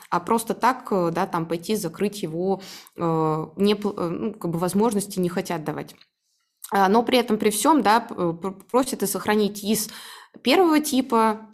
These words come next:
в рамках которого можно и через три года его закрыть, и здесь ликвидность денег будет повыше. Таким образом, у инвестора будет выбор. В совокупности он может инвестировать и на долгосрочной перспективе, и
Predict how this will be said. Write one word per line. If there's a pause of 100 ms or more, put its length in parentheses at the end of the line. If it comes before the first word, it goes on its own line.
в
рамках
которого
можно
и
через
три
года
его
закрыть,
и
здесь
ликвидность
денег
будет
повыше. (460)
Таким
образом,
у
инвестора
будет
выбор.
В
совокупности
он
может
инвестировать
и
на
долгосрочной
перспективе,
и